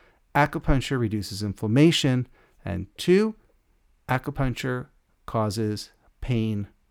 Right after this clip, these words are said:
relief. And if we look a little deeper into that research, we also see acupuncture promotes range of motion.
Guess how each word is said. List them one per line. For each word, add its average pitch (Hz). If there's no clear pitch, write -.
relief. 101
And 170
if 180
we 190
look 180
a 165
little 185
deeper 156
into 123
that 107
research, 110
we 123
also 117
see 110
acupuncture -
promotes 104
range 92
of 107
motion. -